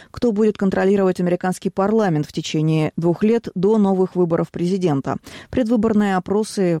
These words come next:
показывают, что республиканцы по результатам голосования почти наверняка будут контролировать Нижнюю палату,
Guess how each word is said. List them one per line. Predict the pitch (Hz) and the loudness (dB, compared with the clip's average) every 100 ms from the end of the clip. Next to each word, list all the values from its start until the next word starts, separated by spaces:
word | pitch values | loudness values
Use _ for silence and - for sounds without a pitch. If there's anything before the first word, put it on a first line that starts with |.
| _ | _
показывают, | 175 - 175 170 165 | -4 0 0 0 0
что | - | -2
республиканцы | 175 - 165 180 202 208 - 196 175 _ | -4 -2 -2 0 0 -2 0 -2 -2 _
по | 214 | 0
результатам | 190 180 185 185 170 175 | 2 2 0 0 0 0
голосования | 165 170 185 170 170 165 160 | 0 0 0 0 0 0 -2
почти | - 175 - 190 | -2 -4 -4 0
наверняка | 190 180 185 185 190 170 | 2 2 0 -2 -2 0
будут | 165 165 | 0 0
контролировать | 170 165 175 175 165 175 | -4 0 0 2 2 2
Нижнюю | 220 220 208 220 | 2 2 2 0
палату, | 202 214 214 208 214 | 0 -2 -2 -2 -4